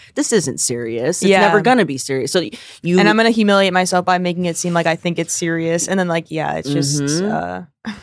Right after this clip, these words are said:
Speaker 2: <laughs>
Speaker 1: Oh my God. Yeah.
Speaker 2: Yeah.
Speaker 1: Humiliation, shame, embarrassment,
Speaker 2: That's
Speaker 1: like
Speaker 2: my M O. Like, that's all, that's all.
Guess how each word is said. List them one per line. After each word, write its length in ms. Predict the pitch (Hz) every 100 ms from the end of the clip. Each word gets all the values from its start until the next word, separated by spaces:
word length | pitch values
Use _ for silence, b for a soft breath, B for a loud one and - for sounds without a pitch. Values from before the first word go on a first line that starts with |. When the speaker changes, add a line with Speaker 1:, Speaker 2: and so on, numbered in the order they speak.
| -
Speaker 2:
<laughs> 380 | 254 233 220 -
Speaker 1:
Oh 200 | 147 147
my 180 | 139 127
God. 440 | 123 123 120 120 127
Yeah. 380 | 143 143 131 - 269 262 254 B B B B B B B B _
Speaker 2:
Yeah. 280 | 180 160 156
Speaker 1:
Humiliation, 1080 | 247 277 330 208 147 151 190 190 214 208 -
shame, 680 | - - 160 143 147 165 185
embarrassment, 760 | 151 151 127 127 160 - 214
Speaker 2:
That's 140 | 202 202
Speaker 1:
like 100 | 160
Speaker 2:
my 200 | 208 202
M 220 | 180 180
O. 280 | 170 151 143
Like, 200 | 143 147
that's 300 | 170 156 -
all, 260 | 156 151
that's 380 | 147 85 - -
all. 380 | - - 87 160